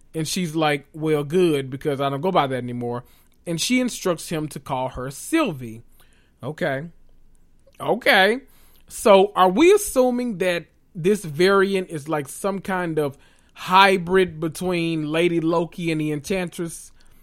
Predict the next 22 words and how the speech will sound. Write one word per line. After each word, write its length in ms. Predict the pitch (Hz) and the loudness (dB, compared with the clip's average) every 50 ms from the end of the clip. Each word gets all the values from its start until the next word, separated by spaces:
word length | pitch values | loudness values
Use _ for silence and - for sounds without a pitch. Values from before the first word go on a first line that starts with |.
| - - _ _ _ _ _ | -20 -20 _ _ _ _ _
The 200 | - - 151 208 | -14 -12 -10 -10
Enchant-, 640 | 233 240 - 143 135 123 - - 185 170 156 147 151 | -10 -8 -8 -8 -8 -8 -8 -8 -10 -10 -10 -10 -8
the 140 | 151 147 151 | -6 -6 -6
Enchantress. 1300 | 147 143 135 - - - 220 208 202 208 208 - - - - - 254 208 202 190 - - - - - - - - - - - - - - | -6 -8 -8 -8 -6 -4 -2 -2 -2 -4 -6 -12 -12 -10 -6 -2 0 0 0 0 -4 -10 -14 -16 -18 -20 -20 -20 -20 -20 -20 -20 -10 -6
That's 180 | 156 180 175 | -6 -6 -4
gonna 160 | - - 165 | -4 -6 -4
be, 140 | 156 151 143 | -4 -4 -4
listen, 340 | 151 143 143 135 131 - 131 | -2 -2 -2 -2 -2 -4 -6
that 120 | 135 160 | -6 -6
shit 260 | 156 - - 160 139 - | -6 -4 -6 -8 -8 -6
trips 260 | - 160 156 - - | -6 -6 -6 -6 -6
me 140 | 151 151 143 | -6 -4 -6
up 120 | 131 - | -6 -6
every 200 | 143 147 151 139 | -8 -10 -10 -10
time 240 | - 151 139 135 127 | -8 -8 -8 -8 -8
I 40 | 127 | -10
say 240 | - - 147 135 | -10 -8 -8 -6
it 80 | 127 123 | -6 -8
on 120 | 117 113 | -8 -10
this 100 | 117 113 | -12 -12
damn 220 | 120 131 127 123 117 | -10 -10 -10 -10 -10
podcast. 580 | - 143 127 117 113 - - 117 113 110 107 | -8 -8 -8 -8 -8 -10 -12 -14 -14 -14 -16